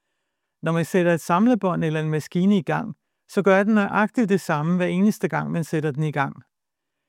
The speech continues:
Selvfølgelig kan den blive slidt, eller den kan også bryde ned, hvis man er s-, rigtig uhe-, uheldig. Men der er altså tale om en enten-eller situation. Enten virker maskinen, eller også så gør den det ikke. Det er en helt anden snak med videnarbejde.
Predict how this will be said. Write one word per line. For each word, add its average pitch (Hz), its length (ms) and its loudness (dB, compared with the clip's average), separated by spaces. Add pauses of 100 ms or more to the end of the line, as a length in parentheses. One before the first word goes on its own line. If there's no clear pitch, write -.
(160)
Selvfølgelig 220 400 4
kan 208 120 4
den 180 80 2
blive 156 180 -2
slidt, 190 500 -4
eller 151 220 -2
den 151 160 0
kan 156 120 -4
også 175 240 0
bryde 175 240 2
ned, 175 160 4
hvis 175 200 -4
man 160 140 -2
er 143 220 -4
s-, - 140 -16 (120)
rigtig 175 260 0
uhe-, 175 280 2
uheldig. 170 520 0 (640)
Men 185 160 2
der 196 80 0
er 190 140 2
altså 185 200 0
tale 233 400 2
om 214 120 4
en 214 100 0
enten-eller 175 680 0
situation. 147 720 -4 (220)
Enten 233 420 2
virker 220 280 4
maskinen, 214 580 0
eller 190 200 0
også 151 220 -2
så 190 80 -2
gør 143 200 -2
den 170 160 -2
det 160 80 -4
ikke. 127 300 -6 (840)
Det 202 40 4
er - 20 4
en 208 80 6
helt 254 220 2
anden 226 160 2
snak 180 320 -2
med 202 100 2
videnarbejde. 156 840 -2